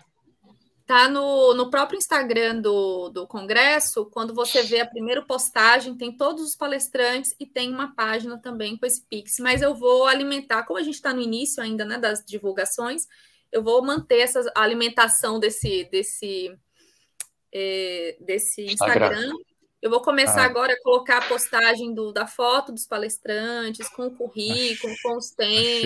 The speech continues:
Speaker 1: temas. Então, a gente vai ter muito tempo ainda pra divulgar. E vou divulgar também esse Pix de uma forma maior pra gente poder, aí,
Speaker 3: Uhum.
Speaker 1: Fernando encontrou,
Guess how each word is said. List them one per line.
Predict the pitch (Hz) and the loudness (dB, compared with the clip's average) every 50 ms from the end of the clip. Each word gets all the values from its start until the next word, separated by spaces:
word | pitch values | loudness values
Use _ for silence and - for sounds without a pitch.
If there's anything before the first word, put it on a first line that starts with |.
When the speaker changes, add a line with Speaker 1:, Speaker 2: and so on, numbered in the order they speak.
| 220 | 0
Speaker 1:
temas. | 208 196 208 220 220 | 0 0 -2 -6 -10
Então, | - - 370 - | -16 -18 -18 -18
a | - - | -18 -18
gente | 285 - 254 | -16 -6 -2
vai | 269 254 254 | -2 0 0
ter | - 269 | 0 -2
muito | 240 240 262 269 - - | -4 -4 -6 -10 -12 -12
tempo | - 254 226 220 220 - | -8 -6 -6 -6 -6 -6
ainda | 220 208 202 208 214 | -8 -8 -6 -8 -8
pra | - 220 208 | -6 -4 -6
divulgar. | 202 202 202 202 214 202 208 202 208 247 285 - - _ _ _ _ _ _ - | -6 -6 -8 -12 -10 -6 -2 0 0 0 0 -4 -14 _ _ _ _ _ _ -12
E | - 254 262 | -8 -8 -4
vou | 233 240 240 240 | 0 2 2 2
divulgar | 233 226 - 262 220 214 214 | 2 -2 -6 -2 -2 -2 -2
também | 214 240 226 202 208 214 226 240 240 233 220 - | -2 -4 -4 -2 -2 0 0 -2 -4 -6 -8 -4
esse | - 190 202 - 220 | -2 0 0 0 -2
Pix | - - 202 202 - - | -6 -10 -8 -8 -6 -6
de | - | -6
uma | 226 220 226 | -4 -4 -4
forma | 220 - 214 226 240 226 | -2 -2 -2 -2 -2 0
maior | 220 220 220 220 196 185 190 208 202 - - - | 0 2 2 2 2 2 2 0 -2 -6 -12 -6
pra | - 220 214 | -2 0 0
gente | 214 220 202 - - | 0 -2 -8 -10 -8
poder, | - 226 214 202 196 196 190 185 208 233 - | -6 -6 -6 -4 -4 -2 -2 -4 -4 -6 -6
aí, | - 208 185 180 208 214 - _ | -6 -6 -6 -6 -10 -16 -16 _
Speaker 3:
Uhum. | - 220 202 | -8 -6 -2
Speaker 1:
Fernando | 214 226 233 220 214 208 | 0 0 0 0 -2 -6
encontrou, | 214 - _ - 208 220 220 - 185 175 - | -12 -14 _ -14 -14 -12 -6 -4 -4 -4 -4